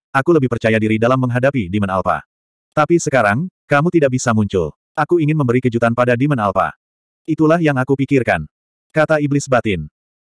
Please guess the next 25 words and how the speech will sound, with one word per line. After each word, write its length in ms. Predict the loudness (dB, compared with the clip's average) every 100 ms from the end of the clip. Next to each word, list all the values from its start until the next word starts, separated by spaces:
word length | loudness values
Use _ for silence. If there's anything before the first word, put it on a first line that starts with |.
| _ _
Qin 160 | -2 2
Fei 160 | 2
Yang 160 | 2 2
melambaikan 320 | 2 2 0
tangannya, 480 | 0 2 2 0 -4 -8 -2
dan 160 | 0
iblis 240 | 0 -2 0
batin 240 | 0 0
segera 240 | -2 -2
pergi 320 | 0 0 0 -2
ke 80 |
kastil. 400 | -4 -2 -4 -4 -8 _ _ _ _ _ _ _ _ _ _ 0
Kirin 240 | 2 4
Darah 240 | 2 2
kembali 240 | 2 0 0
sadar 240 | 0 0 2
dan 80 | 0
bertanya, 480 | 0 0 0 -4 -8
"Qin 160 | _ -2
Fei 240 | 2 0
Yang, 160 | 0 -4 -12 -8
seni 240 | -2 -2
dewa 320 | 2 2 2
apa 160 | 0 -2
ini? 160 | -4